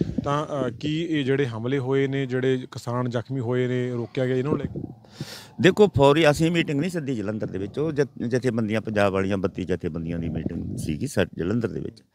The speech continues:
Speaker 2: ਅਸੀਂ ਤਾਂ ਆਪਦੀ ਮੀਟਿੰਗ ਪਹਿਲਾਂ ਕਰਕੇ, ਆਪਦਾ ਫੈਸਲਾ ਕਰਕੇ, ਉਹਨਾਂ ਜਥੇਬੰਦੀਆਂ ਨੂੰ ਸਿਰਫ ਬੇਨਤੀ ਕਰਨ ਗਏ ਸੀ ਕਿ ਅਸੀਂ ਸਮਝਦੇ ਹਾਂ ਵੀ ਆਪਾਂ ਨੂੰ ਕੱਲ੍ਹ ਨੂੰ ਕੋਈ ਐਕਟਿਵ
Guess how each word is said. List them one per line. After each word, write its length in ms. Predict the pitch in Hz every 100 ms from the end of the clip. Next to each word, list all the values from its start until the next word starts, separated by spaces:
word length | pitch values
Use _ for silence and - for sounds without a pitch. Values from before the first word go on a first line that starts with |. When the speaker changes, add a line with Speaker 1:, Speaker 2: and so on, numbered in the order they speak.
| _ - - 127
Speaker 2:
ਅਸੀਂ 200 | 135 170
ਤਾਂ 120 | 165
ਆਪਦੀ 220 | 139 135
ਮੀਟਿੰਗ 320 | 123 110 117
ਪਹਿਲਾਂ 260 | 104 123 135
ਕਰਕੇ, 380 | - 92 - 110
ਆਪਦਾ 200 | 101 107
ਫੈਸਲਾ 440 | 98 104 120 113
ਕਰਕੇ, 380 | 95 85 _ - - _ _ _ _ -
ਉਹਨਾਂ 220 | 120 147
ਜਥੇਬੰਦੀਆਂ 500 | 127 123 110 107 107
ਨੂੰ 100 | 107
ਸਿਰਫ 200 | 127 110
ਬੇਨਤੀ 380 | 92 104 104 127
ਕਰਨ 240 | 104 80
ਗਏ 140 | 71 -
ਸੀ 160 | _ _ _ _ _ _ _ _ 135 127 _ _ _ - _ _ _
ਕਿ 120 | 110
ਅਸੀਂ 140 | 113 107
ਸਮਝਦੇ 340 | 117 123 123
ਹਾਂ 80 | 123
ਵੀ 80 | 127
ਆਪਾਂ 240 | 110 101
ਨੂੰ 80 | 98
ਕੱਲ੍ਹ 180 | 104 113
ਨੂੰ 100 | -
ਕੋਈ 160 | 104
ਐਕਟਿਵ 380 | 98 - 104